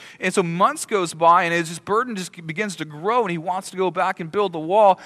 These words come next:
until the point where he stands before the king, and the king says, "What's going on? Something's grieving you."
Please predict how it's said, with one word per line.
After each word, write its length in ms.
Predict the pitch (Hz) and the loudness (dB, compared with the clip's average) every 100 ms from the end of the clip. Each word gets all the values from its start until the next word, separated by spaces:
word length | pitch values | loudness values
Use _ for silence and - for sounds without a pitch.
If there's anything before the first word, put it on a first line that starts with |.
| - - | -18 -6
until 380 | 175 165 214 190 | -6 0 2 2
the 80 | |
point 280 | 180 214 240 | -2 -2 -2
where 100 | 180 | 0
he 60 | 175 | -2
stands 280 | - 220 208 | 0 -2 -2
before 260 | 180 214 | -4 -4
the 80 | 175 | -4
king, 200 | - 233 | -4 -6
and 80 | 196 | -6
the 40 | |
king 220 | 170 220 | -6 -6
says, 240 | 196 180 143 | -4 -8 -2
"What's 220 | 233 - | -2 -2
going 240 | - 202 170 | -6 -4 0
on? 200 | 254 180 | 0 -2
Something's 360 | 226 226 175 | -6 -6 -8
grieving 420 | 135 175 277 262 | -8 -8 -6 -6
you." 240 | 185 143 | -2 -2